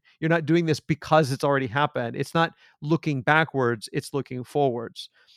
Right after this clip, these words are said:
So, again, I say all of this simply to affirm that baptism is for the forgiveness of sins. We could look at Colossians chapter two and verse, uh, verses ten through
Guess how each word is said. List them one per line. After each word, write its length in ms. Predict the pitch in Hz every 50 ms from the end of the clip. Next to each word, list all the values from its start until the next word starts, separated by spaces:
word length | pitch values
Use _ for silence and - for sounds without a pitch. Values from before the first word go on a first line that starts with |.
| _ _
So, 320 | - - 180 156 147 147 - _ _ _ _ _ _ _ _ _ _ _ _ _ _
again, 360 | 185 151 - 170 156 131 123
I 80 | - 147
say 160 | 131 - -
all 340 | - - 151 156 170 175 175
of 120 | 170 135 -
this 180 | 131 127 120 -
simply 360 | - 165 160 151 - 170 151
to 280 | - - - 151 143
affirm 880 | 139 139 - - - - - - 151 151 147 131 117 110 110 120 123 131 - _ _ _ _ _ _
that 140 | 143 143 -
baptism 580 | - 147 151 151 - - 156 147 127 147 143 135
is 300 | 139 143 139 131 - -
for 260 | - _ 131 127 131
the 80 | 135
forgiveness 480 | 131 - 143 117 131 123 120 127 - -
of 100 | 147 127
sins. 380 | - - 160 135 123 117 110 -
We 80 | 139 143
could 140 | - 151
look 180 | 135 147 143 -
at 180 | 156 143 143 - _ _ _ _ _ _
Colossians 480 | - 156 143 131 131 127 - 143 131
chapter 320 | - - 143 123 - 127 - _
two 440 | - - 226 208 196 190 185 175 165
and 120 | 147 123
verse, 360 | 101 131 127 120 - - - -
uh, 140 | - 139 131
verses 340 | 131 120 135 135 - - -
ten 240 | _ - 143 139 127
through 120 | - 127